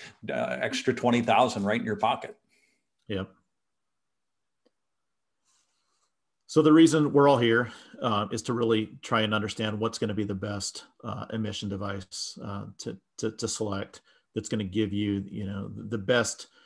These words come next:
Speaker 2: uh, D U, the best, uh, irrigation efficiency. And I wanted to kinda highlight three that we see in permanent crops, um, in Florida, in California, Arizona, and other places.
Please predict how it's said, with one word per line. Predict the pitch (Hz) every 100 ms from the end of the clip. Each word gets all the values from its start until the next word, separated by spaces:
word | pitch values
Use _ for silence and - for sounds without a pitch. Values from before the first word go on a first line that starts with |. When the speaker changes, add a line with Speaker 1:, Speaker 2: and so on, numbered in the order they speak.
| _ _ _
Speaker 2:
uh, | 110 101
D | 98 113
U, | 104 107 107 107
the | 98
best, | 98 107 98 - 113
uh, | 104
irrigation | 107 104 101 104 -
efficiency. | 101 110 101 107 - 107 104 95 _ _ _ _ -
And | 104 101 95
I | 110
wanted | 127 143 117
to |
kinda | 107 113 107
highlight | 98 110 104 104 104 -
three | - 110 107
that | 101 98
we | 107 101
see | - 110 101 101 98 98 -
in | 104 101 98 98 98
permanent | 120 113 104
crops, | - 101 98 98 - - _ _ _ _ _ -
um, | 98 95 92 95 92 -
in | 113 98
Florida, | - 113 107 104 104 101 98 -
in | 104
California, | 104 101 98 104 101 95 101
Arizona, | 107 104 101 98 101 101 -
and | 104
other | 101 98
places. | - 101 95 101 98